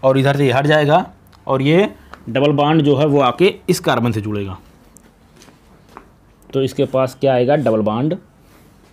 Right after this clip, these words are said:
फिर उसके बाद ये वाला कार्बन, ये रहा ये वाला कार्बन, फिर इसके कार्बन से लगे हुए हैं दो पीएच, एक पीएच इधर और एक पीएच इधर।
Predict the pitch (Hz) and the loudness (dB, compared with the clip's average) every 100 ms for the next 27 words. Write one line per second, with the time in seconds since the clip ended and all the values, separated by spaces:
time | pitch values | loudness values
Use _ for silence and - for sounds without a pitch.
0 | _ _ - - - - 127 - 131 120 | _ _ -20 -20 -14 -8 -6 -4 -2 0
1 | 120 120 117 - 98 107 139 185 - - | 0 0 -2 -4 -6 -4 -6 -8 -12 -20
2 | _ _ - - - - 123 120 117 113 | _ _ -20 -20 -20 -18 -8 -4 -4 -4
3 | 107 95 95 127 170 - - 156 147 156 | -6 -6 -4 -4 -6 -6 -4 -2 -2 -4
4 | - 135 147 151 131 123 131 139 151 131 | -2 -2 0 0 -2 -4 -4 -2 -2 -4
5 | 131 101 87 - - - _ - - - | -6 -6 -6 -10 -20 -20 _ -20 -20 -20
6 | - _ 143 139 135 135 - 104 123 185 | -20 _ -8 -6 -4 -4 -4 -4 -4 -4
7 | - - - - - - - - - - | -10 -20 -20 -20 -20 -20 -20 -20 -20 -20
8 | - - - - 127 123 - 113 147 156 | -20 -20 -20 -10 -6 -6 -6 -8 -8 -8
9 | 98 82 | -12 -12